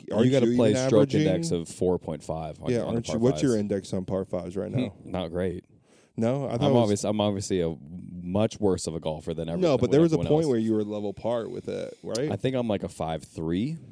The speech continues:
Speaker 2: Right, I think that's, like, you know,
Speaker 1: Five four.
Speaker 2: and you, and you're not on their level, so speaking on that, they should be lower than that.
Speaker 1: Yeah, agreed.
Speaker 2: Like, he should
Speaker 1: My
Speaker 2: be
Speaker 1: par fours, I think, are four eight or something like that, four nine, and then my par threes are, like, a four.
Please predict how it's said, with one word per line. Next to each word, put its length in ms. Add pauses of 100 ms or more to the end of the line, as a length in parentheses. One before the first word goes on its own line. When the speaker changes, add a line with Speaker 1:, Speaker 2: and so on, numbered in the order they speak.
(200)
Speaker 2:
Right, 200
I 60
think 200
that's, 240
like, 320
you 80
know, 100
Speaker 1:
Five 240
four. 540
Speaker 2:
and 180
you, 320
and 180
you're 160
not 460 (100)
on 180
their 140
level, 360
so 200 (380)
speaking 400
on 100
that, 160
they 140
should 200
be 160
lower 280
than 140
that. 220 (160)
Speaker 1:
Yeah, 420 (540)
agreed. 440 (280)
Speaker 2:
Like, 220
he 140
should 160
Speaker 1:
My 100
Speaker 2:
be 100
Speaker 1:
par 160
fours, 460
I 80
think, 300
are 220 (500)
four 420
eight 440 (140)
or 140
something 320
like 160
that, 340
four 220
nine, 560
and 80
then 80
my 120
par 280
threes 320
are, 60
like, 140
a 40
four. 440